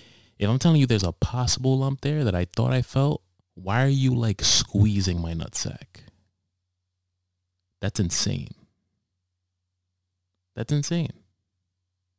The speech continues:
So yeah, they went hard. They checked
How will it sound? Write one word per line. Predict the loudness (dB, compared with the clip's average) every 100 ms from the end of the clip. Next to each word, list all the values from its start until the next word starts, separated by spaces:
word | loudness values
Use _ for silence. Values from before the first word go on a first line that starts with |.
| _ _ _ _ _ _ -4
So | 0
yeah, | 2
they | 2
went | 0 0
hard. | -2 -4 -8 -14 _ _ _ _ _ _ _
They | -10
checked | -4 -4 -6